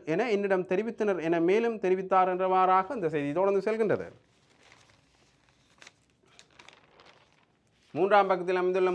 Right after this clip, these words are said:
முக்கிய செய்திகளாக, பாதுகாப்பற்ற நிலையில்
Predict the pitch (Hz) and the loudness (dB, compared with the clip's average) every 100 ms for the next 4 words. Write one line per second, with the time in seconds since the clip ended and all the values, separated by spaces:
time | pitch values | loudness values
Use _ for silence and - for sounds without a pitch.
0 | 175 165 190 185 185 190 180 143 101 117 | -2 -2 -4 -2 2 4 4 2 -8 -10
1 | 180 - _ _ _ 160 196 262 269 254 | -10 -14 _ _ _ 4 4 2 -2 0
2 | 226 220 208 202 185 180 180 190 | 0 0 -4 -2 0 0 0 -2